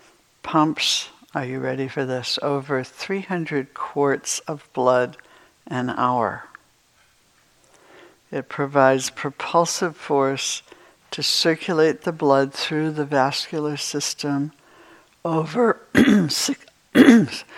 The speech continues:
over sixty thousand miles a day. It beats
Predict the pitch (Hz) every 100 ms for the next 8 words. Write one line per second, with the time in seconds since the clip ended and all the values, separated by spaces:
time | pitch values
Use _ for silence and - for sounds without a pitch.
0 | - - - 160 156 151 143 - 165 -
1 | 185 165 - 135 139 139 135 139 - 143
2 | 131 127 123 - - 135 135 123 - 127
3 | _ _ _ _ _ _ _ _ _ _
4 | _ _ - _ _ _ 165 139 - -
5 | 185 185 - - - - -